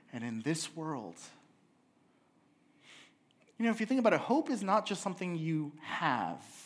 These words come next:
It's a verb. It's an action.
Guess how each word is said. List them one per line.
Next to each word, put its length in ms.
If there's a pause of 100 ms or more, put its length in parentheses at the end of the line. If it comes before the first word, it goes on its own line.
(1000)
It's 160
a 40
verb. 560 (680)
It's 160
an 180
action. 680